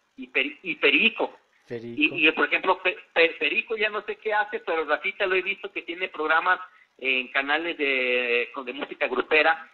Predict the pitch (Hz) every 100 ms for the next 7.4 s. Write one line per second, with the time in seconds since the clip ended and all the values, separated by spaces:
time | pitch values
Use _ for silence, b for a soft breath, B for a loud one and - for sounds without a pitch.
0 | _ 135 127 156 175 165 156 139 165 170
1 | - 156 143 151 - _ _ _ _ _
2 | _ _ _ - 196 277 254 226 277 294
3 | 269 254 269 262 269 269 285 269 196 B
4 | B B 156 175 180 202 247 247 247 254
5 | 254 214 208 233 247 233 233 240 233 226
6 | 208 180 170 175 165 190 208 233 220 196
7 | 165 139 127